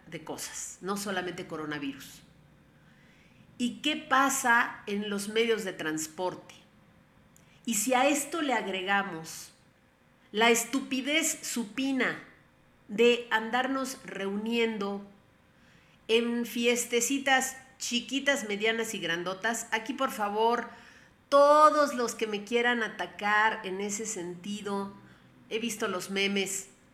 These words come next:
¡ay! Se indignan porque se celebró en el Zócalo capitalino,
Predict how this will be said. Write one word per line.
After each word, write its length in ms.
¡ay! 480
Se 180
indignan 640
porque 720
se 260
celebró 920
en 200
el 200
Zócalo 600
capitalino, 840